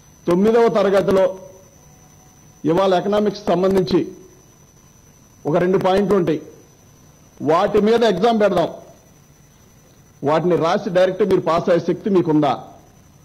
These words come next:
ఆ రోజుల్లో అంటే ఎగ్జామ్ మీరు రాసి ఉండరు, ఎందుకంటే మీ మాట తీరు అర్థమవుతానే ఉంది మీరు ఎట్లా మాట్లాడుతున్నారని.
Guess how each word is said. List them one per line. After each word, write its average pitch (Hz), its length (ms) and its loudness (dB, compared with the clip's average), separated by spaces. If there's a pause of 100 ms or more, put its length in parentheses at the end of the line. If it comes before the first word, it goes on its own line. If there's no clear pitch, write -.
(1400)
ఆ - 120 -8
రోజుల్లో 180 400 2
అంటే 196 520 0 (800)
ఎగ్జామ్ 180 380 0
మీరు 202 200 2
రాసి 196 220 0
ఉండరు, 180 360 0 (1400)
ఎందుకంటే 185 400 0
మీ 185 160 4
మాట 180 340 0
తీరు 196 180 2
అర్థమవుతానే 185 520 0
ఉంది 147 240 0 (1200)
మీరు 160 180 2
ఎట్లా 220 220 0
మాట్లాడుతున్నారని. 180 800 0